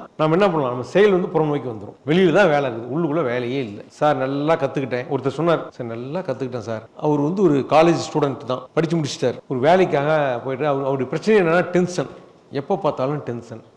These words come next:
படபடப்பு, அதனால கோபம், அதனால உணர்ச்சி வசப்பட்ட நிலையிலே இருக்கிறதுனால எதையுமே சரியா செயல்பட முடியல. இந்த ஞான முகாம் அட்டெண்ட் பண்ணார்,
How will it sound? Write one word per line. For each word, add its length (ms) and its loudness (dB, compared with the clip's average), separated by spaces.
படபடப்பு, 480 0
அதனால 240 2
கோபம், 580 6
அதனால 300 0
உணர்ச்சி 340 -2
வசப்பட்ட 300 -6
நிலையிலே 240 -2
இருக்கிறதுனால 360 -2
எதையுமே 260 2
சரியா 260 2
செயல்பட 300 -2
முடியல. 280 -12
இந்த 140 0
ஞான 220 4
முகாம் 220 4
அட்டெண்ட் 220 -2
பண்ணார், 240 -4